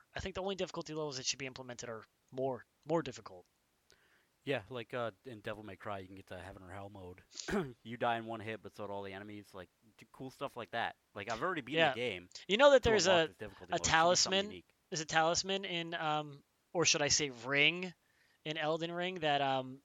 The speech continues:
Speaker 1: just makes all the enemies aggro you, and there's another one that just makes you take more damage.
Speaker 2: That's
Speaker 1: That's
Speaker 2: it?
Speaker 1: all they do,
Speaker 2: <laughs>
Speaker 1: yeah. One makes every enemy within range just aggro you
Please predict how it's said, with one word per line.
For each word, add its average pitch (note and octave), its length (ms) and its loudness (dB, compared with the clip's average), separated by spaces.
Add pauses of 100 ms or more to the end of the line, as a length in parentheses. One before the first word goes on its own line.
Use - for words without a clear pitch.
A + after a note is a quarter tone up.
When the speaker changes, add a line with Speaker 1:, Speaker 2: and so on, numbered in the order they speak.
(200)
Speaker 1:
just - 240 -4
makes D3 280 0
all D3 160 2
the C#3+ 160 -2
enemies C#3 280 -4
aggro C3+ 400 0
you, E3+ 300 -2
and D3+ 140 -6
there's D3 100 -2
another D3 240 0
one D#3 80 2
that D3 100 -2
just C#3+ 160 -4
makes C#3 220 -4
you C#3+ 60 -4
take - 240 -4
more A#2+ 160 -6
damage. G#2+ 580 -10 (800)
Speaker 2:
That's G2+ 160 -8
Speaker 1:
That's - 140 0
Speaker 2:
it? - 40 4
Speaker 1:
all C#3+ 100 4
they - 100 -4
do, G#3 300 -2
Speaker 2:
<laughs> - 20 -18
Speaker 1:
yeah. C3+ 220 2 (760)
One F#3 300 8
makes A#3 280 6
every G#3 400 12
enemy G3+ 440 10 (200)
within F#3+ 400 6
range E3 280 6
just C#3+ 140 0
aggro C#3+ 460 6
you G2 220 -8